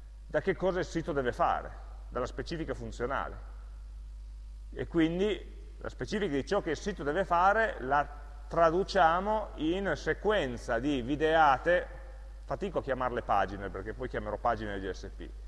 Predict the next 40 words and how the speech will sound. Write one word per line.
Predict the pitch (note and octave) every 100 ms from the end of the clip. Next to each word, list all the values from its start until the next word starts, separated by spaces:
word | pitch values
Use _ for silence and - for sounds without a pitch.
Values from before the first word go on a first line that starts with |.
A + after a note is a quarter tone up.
| - - -
la | -
sequenza | A#2+ D3 E3+ A3 E3
di | D3+
videate | E3+ G#3 F3 E3+ G3 G3 - - - -
o | -
di | A2+
pagine | D3 C#3+ C3+
H | B2+ B2+
T | F3
M | E3+
L | D#3 E3
che | D#3+
l'utente | D#3 C3+ A#2 A2
vedrà. | A#2 G#2 C#2+ A#1 - - - - - - - - - -
Quindi | - C#3+
partiamo | F3 E3+ A#3 A3+ F#3
da | D3+
lì. | A2+ F#2+
Che | F#3+
cosa | E3+ A3+ A#3+
può | F#3+ G#3
fare | F#3+ F#3 F#3
l'utente? | D#3+ C#3+ B2 E2+ F2 F2+ - - -
Quali | G3+ A3+
sono | B3+
i | A3+
percorsi | F3+ D3+ - F#3 D3+
possibili | D3+ C#3+ D#3+ D3
dell'utente? | C3+ B2+ G#2+ F#2 D2+ F2 - - - - - - - - - -
Se | F3+
ci | G3
chiariamo | A#3+ A3+ F#3 B3
su | G3
quello | - E3+ A#2+ B2
diventa | D3+ F3+ F#3+
molto | G#3+ A3
più | A3
facile | F#3 F3+ F#3
poi | E3 D3
progettare, | - D#3+ D#3+ D#3+ - C#3 A2 B2 D#3 -